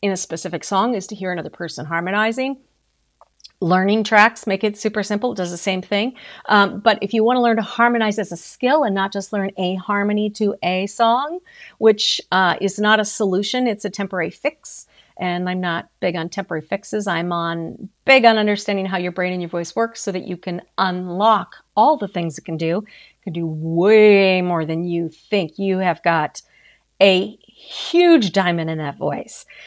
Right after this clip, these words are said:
Even if you, all you ever see and think and smell is coal, I'm telling you, that diamond is there. I have yet to see a voice that doesn't have a diamond, a big frickin' diamond in there.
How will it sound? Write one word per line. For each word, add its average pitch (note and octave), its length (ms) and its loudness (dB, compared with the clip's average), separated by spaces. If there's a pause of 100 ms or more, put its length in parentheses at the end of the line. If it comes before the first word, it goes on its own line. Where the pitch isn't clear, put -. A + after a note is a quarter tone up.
(240)
Even G#3 260 4
if C#3+ 140 -4
you, F3 160 -6 (180)
all A#3 280 12
you A3 160 6
ever G#3 240 4
see A3 400 -2
and E3+ 160 -2
think G#3 260 0
and E3+ 140 -2
smell G#3+ 340 0
is G3 100 0
coal, - 520 2 (1000)
I'm G3 160 0
telling F#3 300 0
you, D#3 180 -8
that F3+ 200 0
diamond D#3+ 280 -4
is D3+ 100 -12
there. D3+ 320 -6
I F#3 80 -4
have E3+ 160 -6
yet F3+ 400 0
to F#3+ 80 -10
see F3+ 180 -6
a E3 60 -4
voice D#3+ 360 -6
that E3+ 140 -8
doesn't D#3+ 240 -8
have D#3+ 140 -10
a - 20 -20
diamond, D3 400 -10
a C3+ 60 -20 (160)
big A#3 260 -4
frickin' F3 420 -6
diamond D#3+ 360 -2
in D3 100 -6
there. C#3+ 280 -10